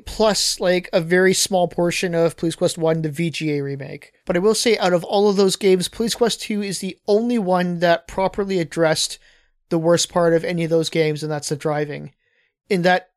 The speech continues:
it took it out entirely. It was just like, go to here,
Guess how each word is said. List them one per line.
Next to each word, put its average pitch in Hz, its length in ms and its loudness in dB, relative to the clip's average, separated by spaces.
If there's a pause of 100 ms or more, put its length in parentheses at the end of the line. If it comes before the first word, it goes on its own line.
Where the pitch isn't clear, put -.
(160)
it 202 160 0
took 196 200 0
it 190 60 2
out 180 160 0
entirely. 147 640 -4
It 165 60 -2
was 160 100 0
just 165 180 -4
like, 175 260 0 (500)
go 190 200 4
to - 200 0
here, 202 580 -2